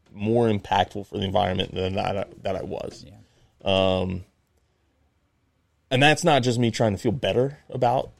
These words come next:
Speaker 1: not being able
Speaker 2: There,
Speaker 1: to get
Speaker 2: no,
Speaker 1: it,
Speaker 2: there's
Speaker 1: but I
Speaker 2: a,
Speaker 1: think there's
Speaker 2: there's
Speaker 1: just, like, it, same thing with roadkill.
Speaker 2: Yeah.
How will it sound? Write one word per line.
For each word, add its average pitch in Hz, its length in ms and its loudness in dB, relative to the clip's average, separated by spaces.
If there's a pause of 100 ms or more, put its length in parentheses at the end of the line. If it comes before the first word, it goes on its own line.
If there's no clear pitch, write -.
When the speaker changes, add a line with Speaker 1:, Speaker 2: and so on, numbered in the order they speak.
(480)
Speaker 1:
not 120 280 -4
being 135 240 0
able 143 140 2
Speaker 2:
There, 147 100 4
Speaker 1:
to - 60 6
get 151 80 6
Speaker 2:
no, 180 160 6
Speaker 1:
it, - 40 8
Speaker 2:
there's 165 160 6
Speaker 1:
but 120 120 10
I 117 40 4
Speaker 2:
a, - 20 4
Speaker 1:
think 135 160 6
there's 123 260 8
Speaker 2:
there's - 0 -
Speaker 1:
just, 131 200 4
like, 117 320 6 (1200)
it, 165 240 2
same 196 180 10
thing 185 160 6
with 156 120 6
roadkill. 143 220 10
Speaker 2:
Yeah. 92 240 0